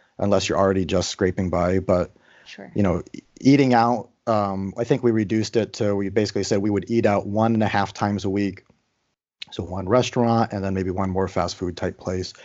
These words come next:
Speaker 2: Okay.
Speaker 1: And, um, and it, we, so we gave us, you know, we didn't go scorched earth and say, "Well, you're never gonna eat out for the next three years." It was just like, "Okay, how can we do this and then make the most of when we do eat out?" So then it was an event. "Okay, if we're gonna go out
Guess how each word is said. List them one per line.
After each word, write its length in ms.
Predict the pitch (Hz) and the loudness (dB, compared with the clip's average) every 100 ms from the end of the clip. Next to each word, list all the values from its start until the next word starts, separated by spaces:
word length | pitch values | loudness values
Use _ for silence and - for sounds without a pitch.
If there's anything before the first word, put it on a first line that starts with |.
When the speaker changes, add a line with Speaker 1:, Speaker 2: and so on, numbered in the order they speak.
| - - | -18 -10
Speaker 2:
Okay. 240 | 392 - | -8 -2
Speaker 1:
And, 320 | 107 98 95 98 | 0 0 0 2
um, 440 | 101 98 92 92 | 4 2 0 0
and 180 | 127 123 | 2 4
it, 120 | 127 | 2
we, 100 | 123 | 2
so 140 | 127 139 | 2 4
we 120 | 120 | 2
gave 320 | 92 151 240 | 4 4 4
us, 420 | 110 101 - - _ _ _ - | 0 -2 -8 -14 _ _ _ -6
you 80 | 131 | 0
know, 120 | 117 | 2
we 100 | 117 | 2
didn't 320 | 113 156 139 - - | 2 2 -2 -10 -2
go 160 | 120 | 0
scorched 360 | 107 - 127 - | 0 2 0 2
earth 200 | 135 127 | 0 0
and 80 | 110 | 0
say, 140 | 127 | 2
"Well, 180 | 104 98 | 2 0
you're 80 | 101 | 2
never 160 | 127 | 2
gonna 180 | 123 113 | 2 0
eat 140 | 110 113 | 0 0
out 200 | 107 101 | 0 -2
for 120 | 107 | -4
the 80 | 104 | -2
next 240 | 98 101 | -4 -6
three 200 | - 101 | -8 -4
years." 460 | 101 104 90 95 - - _ _ _ | -2 -2 -2 -8 -12 -20 _ _ _
It 80 | 113 | -2
was 180 | 107 92 | -2 0
just 180 | 104 - | -2 0
like, 160 | 101 | -2
"Okay, 220 | 98 104 | 0 -2
how 220 | 90 117 127 | 0 0 0
can 160 | 131 | 0
we 100 | 117 | 0
do 220 | 98 107 | 0 0
this 300 | 98 98 90 - - - | 0 0 -4 -10 -20 -4
and 160 | 104 104 | -2 0
then 160 | 101 | 2
make 280 | 104 120 120 | 4 2 2
the 100 | 107 | -2
most 440 | 101 101 104 - | 0 2 0 -2
of 140 | 95 92 | -6 -2
when 180 | 101 101 | -2 0
we 140 | 98 | -2
do 320 | 92 98 95 | 0 0 0
eat 200 | 104 101 | -2 -2
out?" 340 | 92 85 71 - - - | -2 -2 -6 -14 -20 -10
So 120 | - | -2
then 140 | 95 101 | 2 2
it 60 | |
was 160 | 101 98 | 2 2
an 60 | 101 | 4
event. 320 | 98 131 - | 4 2 0
"Okay, 260 | 98 110 | 0 2
if 100 | 98 | 2
we're 80 | 92 | 0
gonna 160 | 95 98 | -2 0
go 180 | 98 98 | 2 4
out 280 | 104 113 | 4 0